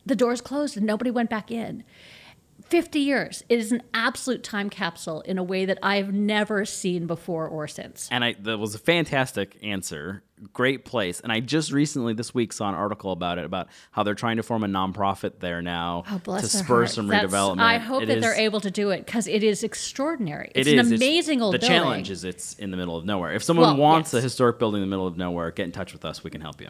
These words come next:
Speaker 1: Yeah, there are a lot of, there are a lot of challenges to it. Part of it is its, its location, um, but it's close to both Cumberland and Frostburg, which are si-, sizable cities, but it's not close enough
Speaker 2: Yeah.
Speaker 1: that it's been able to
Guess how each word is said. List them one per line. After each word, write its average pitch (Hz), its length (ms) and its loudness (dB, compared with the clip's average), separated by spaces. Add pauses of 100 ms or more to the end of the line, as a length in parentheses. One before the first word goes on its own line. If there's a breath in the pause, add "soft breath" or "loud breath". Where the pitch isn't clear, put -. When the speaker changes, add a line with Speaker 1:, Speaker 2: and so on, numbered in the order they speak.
(120)
Speaker 1:
Yeah, 247 260 2
there 247 160 2
are 240 40 4
a 226 80 4
lot 220 260 0
of, 262 160 -2
there 220 160 2
are 214 40 2
a 214 40 2
lot 220 220 0
of 240 60 -6
challenges 240 460 -2
to - 120 -6
it. 165 140 -2
Part 220 260 0
of 240 80 -2
it 208 80 0
is 185 160 -2
its, - 160 -12 (180)
its - 220 -6
location, 170 760 -6
um, 170 340 -6 (380)
but 196 140 4
it's 190 160 -6
close - 460 -4
to 196 480 -4
both 190 340 -2
Cumberland 220 560 -2
and 170 160 -4
Frostburg, 202 480 -4
which 208 180 -8
are 220 40 -8
si-, - 340 -6
sizable 190 480 -4
cities, 175 340 -6
but 196 160 -2
it's - 280 -4
not 196 480 2
close 185 340 -2
enough 175 460 -4 (260 loud breath)
Speaker 2:
Yeah. 87 240 -2
Speaker 1:
that 196 220 4
it's - 140 -8
been 190 180 -2
able 175 240 -4
to 180 340 -6